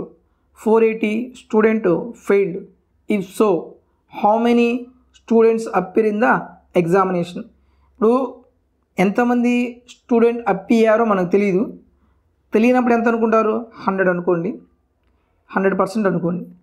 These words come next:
ఇందులో నైంటీ టూ పర్సెంట్ స్టూడెంట్స్ పాస్డ్. పాస్ అయిన వాళ్ళు ఎంతమంది? నైంటీ టూ పర్సెంటేజ్. అంటే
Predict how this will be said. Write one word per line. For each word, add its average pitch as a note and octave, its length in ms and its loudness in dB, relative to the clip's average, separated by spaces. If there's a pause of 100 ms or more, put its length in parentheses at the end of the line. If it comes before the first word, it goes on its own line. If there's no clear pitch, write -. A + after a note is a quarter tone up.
(440)
ఇందులో B3 260 4 (800)
నైంటీ A3+ 340 2
టూ B3+ 60 4 (100)
పర్సెంట్ A#3+ 380 0 (140)
స్టూడెంట్స్ A3 440 0 (540)
పాస్డ్. G3 340 -2 (600)
పాస్ G#3+ 280 0
అయిన A#3+ 200 0
వాళ్ళు A#3 180 0
ఎంతమంది? A3 400 -2 (720)
నైంటీ G3 260 0
టూ G3 140 2
పర్సెంటేజ్. F3 460 0 (380)
అంటే A3 120 4